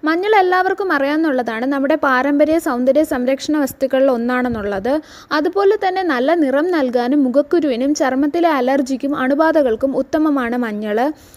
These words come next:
അതുപോലെ മ-, മഞ്ഞളിൽ ആൻറ്റി ബാക്ടീരിയലും ആൻറ്റി ഇൻഫ്ലമേറ്ററി പ്രോപ്പർട്ടീസും ഉണ്ട്. അതുപോലെ തന്നെ നമ്മുടെ മഞ്ഞളിൽ ഒരുപാട് ആൻറ്റി ഓക്സിഡൻസ് അടങ്ങിയിരിക്കുന്നതിനാൽ ഇത് നമ്മുടെ സ്കിന്നിന് നല്ല തിളക്കവും കോംപ്ലക്ഷനും ഒക്കെ കൂട്ടാൻ സഹായിക്കും. അതുപോലെ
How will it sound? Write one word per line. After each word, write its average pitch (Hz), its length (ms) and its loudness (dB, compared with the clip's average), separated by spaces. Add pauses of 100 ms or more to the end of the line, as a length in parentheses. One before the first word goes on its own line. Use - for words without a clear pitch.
(180)
അതുപോലെ 311 520 4
മ-, 285 220 0
മഞ്ഞളിൽ 262 540 0 (180)
ആൻറ്റി 269 360 0
ബാക്ടീരിയലും 277 680 0 (180)
ആൻറ്റി 311 200 0
ഇൻഫ്ലമേറ്ററി 302 640 0
പ്രോപ്പർട്ടീസും 277 760 0
ഉണ്ട്. 220 260 -4 (320)
അതുപോലെ 311 400 -2
തന്നെ 381 120 -4
നമ്മുടെ 349 260 -2
മഞ്ഞളിൽ 269 720 2 (260)
ഒരുപാട് 311 460 4 (220)
ആൻറ്റി 269 360 0
ഓക്സിഡൻസ് 285 500 0
അടങ്ങിയിരിക്കുന്നതിനാൽ 240 1160 0 (340)
ഇത് 339 140 0
നമ്മുടെ 349 300 2
സ്കിന്നിന് 302 640 0 (100)
നല്ല 269 180 2
തിളക്കവും 262 760 2
കോംപ്ലക്ഷനും 277 640 0
ഒക്കെ 240 180 -2
കൂട്ടാൻ 277 400 0
സഹായിക്കും. 233 680 0 (540)
അതുപോലെ 359 400 2